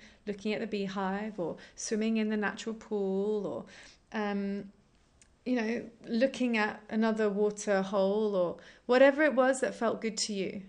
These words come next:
And then you would just return back to the fire where this beautiful couple would be singing beautiful songs, and songs that would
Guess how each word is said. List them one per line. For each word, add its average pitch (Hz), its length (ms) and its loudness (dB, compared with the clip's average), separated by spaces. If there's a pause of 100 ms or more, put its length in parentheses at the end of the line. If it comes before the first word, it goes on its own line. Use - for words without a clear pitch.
And 226 140 0
then 247 100 2
you 269 80 2
would 277 140 0
just 285 160 -2
return 247 500 -2
back 214 280 -2
to 226 120 -6
the 233 100 -4
fire 190 480 -2 (300)
where 220 140 2
this 226 160 0
beautiful 269 440 0
couple 208 420 -4
would 190 140 -2
be 190 120 -4
singing 208 480 -2
beautiful 214 600 -2
songs, 190 800 -4
and 170 180 -10 (600)
songs 254 560 0
that 220 120 -2
would 196 260 -2